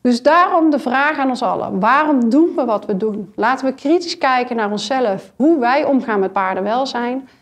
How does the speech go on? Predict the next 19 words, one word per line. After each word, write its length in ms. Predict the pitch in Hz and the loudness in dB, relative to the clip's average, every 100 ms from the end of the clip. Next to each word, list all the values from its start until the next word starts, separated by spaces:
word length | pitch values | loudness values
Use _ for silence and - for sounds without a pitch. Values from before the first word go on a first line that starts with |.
| _ _ | _ _
En 140 | 226 208 | -4 0
waar 300 | 254 302 359 | 2 2 0
zitten 260 | - 285 254 | -2 -2 0
jouw 160 | 226 | -2
vraagstukken 680 | 214 226 247 247 247 240 220 | -2 -4 -4 -4 -4 -4 -2
nog 300 | 208 214 - _ _ | -2 -4 -10 _ _
als 160 | 240 233 | -4 -4
het 120 | 240 | -2
gaat 340 | 277 277 269 | 0 0 0
over 420 | 220 226 220 208 | 0 0 -2 -4
dat 220 | 185 262 262 | -2 -2 -2
wat 180 | 226 | -4
we 120 | 226 180 | -2 -2
doen, 400 | 214 233 277 - | 0 -2 -4 -4
is 240 | 349 - | -4 -2
dat 180 | 226 196 | -4 -4
wel 240 | 202 190 | -2 -2
zo 140 | 185 196 | -2 -6
paardwelzijnsvriendelijk? 1300 | 196 165 190 - 202 202 - 190 - - - - | -6 -6 -6 -8 -6 -8 -6 -6 -6 -8 -14 -16